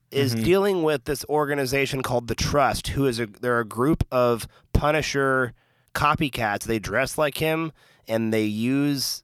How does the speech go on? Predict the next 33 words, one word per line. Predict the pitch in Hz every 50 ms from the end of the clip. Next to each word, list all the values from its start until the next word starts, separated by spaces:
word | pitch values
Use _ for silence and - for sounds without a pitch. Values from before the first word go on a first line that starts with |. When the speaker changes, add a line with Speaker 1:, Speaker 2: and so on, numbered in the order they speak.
| _
Speaker 1:
similar | - - - 131 127 127 123 113 98
tactics, | - - 127 127 127 - 147 143 135 - -
and | 127 117 110 104 95 - - - - _ _
they | 110 107
take | - - 131 120
down, | - 131 127 123 120 123 110
they're | 117 113
trying | - - 147 143 123
to |
take | 110 127 117
down | 123 123 123 113
crime, | - - 131 131 135 139 131 117 101 _ _ _ _ _ _
uh, | - 117 113 107 101 98 85 - _ _ _ - - _ _ _ _ _ _ -
bosses, | 113 98 92 - - 87 76 - - - _ _
Speaker 2:
Mm-hmm. | -
Speaker 1:
mobsters. | 117 131 139 107 101 - 92 82 - - - _ _ _ -
Speaker 2:
Yeah. | 120 113 95 98 - -
Speaker 1:
And | - 135 135 135 120
basically, | 113 143 180 202 180 - 180 135 143 143 139 135 131 131 127 127 - - _ _ _ _ _ _ _ _ _ _ _ _ _ _ _ _
they're | 123 120 139 147 143 139 135 131 120 _ _ _
killing | - - 180 175 165 160 156 151 143 135 127 113 - _
citizens, | - - - 160 160 156 143 - 135 123 120 117 107 - - - _ _ _
uh, | - 127 120 120 113 104 - -
you | 120 127
know, | 117 110 107 - - _ _ _ _ _ _ _ _ _
innocents | - 151 160 160 147 - 127 110 101 -
in | 113 113
the, | 113 113 - 117
in, | 117 117 101
in | 98 117 113
their, | 113 107 104 101 98 95
uh, | 98 101 98 95 92 90 - -
crossfire, | - - 151 147 143 - - 127 117 113 110 107 107 101